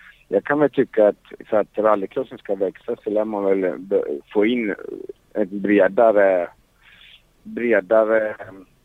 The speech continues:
startfält från olika länder. Och det är ju inte så att man tycker, men ta en tysk så har du löst problemet. Det lär ju vara en tysk som är duktig.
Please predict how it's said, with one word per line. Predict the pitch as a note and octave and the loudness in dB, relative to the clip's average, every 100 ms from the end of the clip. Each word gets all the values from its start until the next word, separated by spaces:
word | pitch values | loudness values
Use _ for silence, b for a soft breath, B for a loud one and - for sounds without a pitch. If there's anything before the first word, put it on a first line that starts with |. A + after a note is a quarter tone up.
| _ | _
startfält | - A2 - - D3+ A2+ | -2 -2 -2 -6 -6 -6
från | A#2+ A2 | -12 -10
olika | A2 - A2 | -10 -6 -6
länder. | C#3 E3+ G#2 D2+ | -4 -6 -8 -8
Och | C#2+ G2 | -6 -2
det | A#2 | 0
är | |
ju | B2+ | 0
inte | A#2 C3 | -4 -10
så | - B2+ | -6 -2
att | G#2+ - | -2 -4
man | G2+ F#2 | -14 -12
tycker, | G#2+ - G2+ | -12 -8 -6
men | A2 | -8
ta | - A2+ C#3+ | -4 -2 -2
en | |
tysk | F#2 G2+ - | -6 -10 -10
så | - | -6
har | G2+ | -4
du | |
löst | G2 F#2 - | -2 -4 -6
problemet. | - F#2 C3 C3 F#2 - | -10 -6 -2 -2 -4 -6
Det | G#2 | -4
lär | C3 | 0
ju | |
vara | D#3 G2+ | 0 0
en | F2+ | -2
tysk | G#2+ F#2 - | -8 -8 -10
som | G2 | -8
är | F2+ | -4
duktig. | G2 F#2 - F3 | 0 0 -2 -6